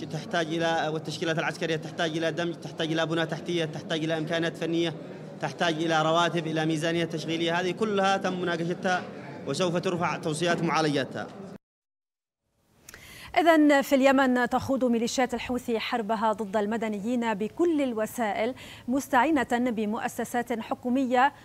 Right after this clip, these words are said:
Speaker 2: يفترض أنها وجدت لخدمة اليمنيين قبل أن تحولها الميليشيا إلى وسيلة للقتل والملاحقة والتجسس. وعند الأخيرة تحديدًا،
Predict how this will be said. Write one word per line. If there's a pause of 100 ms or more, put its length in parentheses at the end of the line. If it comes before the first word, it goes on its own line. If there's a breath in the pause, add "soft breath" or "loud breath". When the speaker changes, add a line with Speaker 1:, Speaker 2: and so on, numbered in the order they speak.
(240 loud breath)
Speaker 2:
يفترض (360)
أنها
وجدت
لخدمة
اليمنيين (380 loud breath)
قبل
أن
تحولها
الميليشيا
إلى
وسيلة
للقتل
والملاحقة
والتجسس. (520 loud breath)
وعند
الأخيرة
تحديدًا،